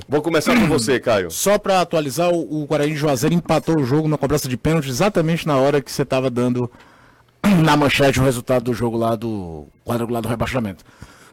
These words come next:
Speaker 2: <clears throat> Vamos falar primeiro do Ceará,
Speaker 1: Você
Speaker 2: tá?
Speaker 1: quer toma-, quer dar uma
Speaker 2: Não, não, não,
Speaker 1: Ah,
Speaker 2: não.
Speaker 1: tá.
Speaker 2: O Ceará,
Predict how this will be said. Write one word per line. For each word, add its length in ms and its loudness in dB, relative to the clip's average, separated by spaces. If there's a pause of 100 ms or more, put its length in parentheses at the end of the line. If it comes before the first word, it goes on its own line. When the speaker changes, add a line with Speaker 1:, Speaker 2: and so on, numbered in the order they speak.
(120)
Speaker 2:
<clears throat> 360 2 (140)
Vamos 200 0
falar 140 4
primeiro 280 0
do 100 -10
Ceará, 360 0
Speaker 1:
Você 140 -2
Speaker 2:
tá? 60 0
Speaker 1:
quer 120 2
toma-, 260 -2
quer 360 0
dar 120 2
uma 100 4
Speaker 2:
Não, 280 4
não, 220 4
não, 220 2
Speaker 1:
Ah, 80 0
Speaker 2:
não. 60 -4
Speaker 1:
tá. 180 -4
Speaker 2:
O 80 -16 (340)
Ceará, 680 2